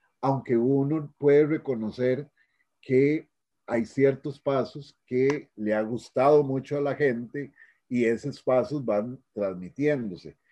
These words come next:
Pero debería mantenerse también la idea de construir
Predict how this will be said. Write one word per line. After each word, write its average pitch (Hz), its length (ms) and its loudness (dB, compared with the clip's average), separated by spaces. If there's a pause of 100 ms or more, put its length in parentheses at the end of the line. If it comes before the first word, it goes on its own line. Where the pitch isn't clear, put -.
(280)
Pero 151 260 6
debería 127 480 4
mantenerse 120 760 -4
también 113 440 -4
la 123 100 -4
idea 113 340 0
de 123 100 -2
construir 131 880 -4